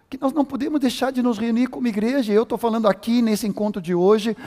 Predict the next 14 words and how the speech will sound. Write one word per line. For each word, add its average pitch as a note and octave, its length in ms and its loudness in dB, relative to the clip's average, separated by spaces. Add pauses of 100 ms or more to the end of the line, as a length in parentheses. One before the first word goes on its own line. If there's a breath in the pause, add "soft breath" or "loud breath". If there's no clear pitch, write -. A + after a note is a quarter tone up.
(120 loud breath)
eu - 80 -10
tô A#3+ 140 -4
falando A#3 240 0
da G#3+ 60 8
igreja G#3 280 4
na F#3 140 -2
casa, G3+ 280 -6
eu G#3+ 40 -2
tô A#3 100 -10
falando A#3 420 -4
no A3+ 160 -4
dois A#3+ 360 -8
ou B3 80 -8
três, B3+ 580 -10